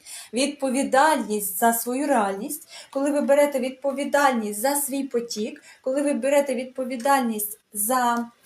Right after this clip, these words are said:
м, ті енергії, які ви випромінюєте в світ, коли ви берете відповідальність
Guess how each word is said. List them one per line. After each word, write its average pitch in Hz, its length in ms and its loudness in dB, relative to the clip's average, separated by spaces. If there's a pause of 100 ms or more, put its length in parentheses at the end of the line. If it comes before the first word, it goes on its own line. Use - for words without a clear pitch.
(160)
м, 220 580 -2 (400)
ті 294 500 -2 (1400)
енергії, 262 680 4
які 233 300 -2
ви 269 100 0
випромінюєте 240 800 -2
в 190 40 -10
світ, 277 360 -8
коли 262 220 0
ви 254 80 2
берете 247 360 -2
відповідальність 220 1120 -6